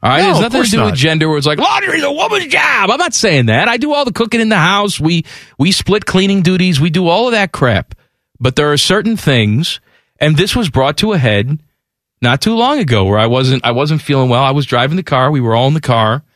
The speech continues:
Speaker 1: but I wasn't feeling well. Had a cold, and we pull up to get gas, and I,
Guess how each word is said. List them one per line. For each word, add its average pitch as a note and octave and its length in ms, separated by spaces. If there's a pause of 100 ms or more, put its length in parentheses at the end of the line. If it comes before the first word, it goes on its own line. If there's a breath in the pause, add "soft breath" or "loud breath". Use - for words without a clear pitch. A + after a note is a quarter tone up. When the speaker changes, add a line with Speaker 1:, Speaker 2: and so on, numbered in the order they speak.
(320)
Speaker 1:
but G#2+ 100
I A2 40
wasn't C3 280
feeling C3+ 340
well. A#2 240
Had A#2+ 140
a - 40
cold, G#2 540 (560)
and A2 140
we A2+ 100
pull B2 260
up C#3+ 120
to - 80
get C#3+ 200
gas, A2+ 600 (720)
and G#2+ 200
I, G#2+ 240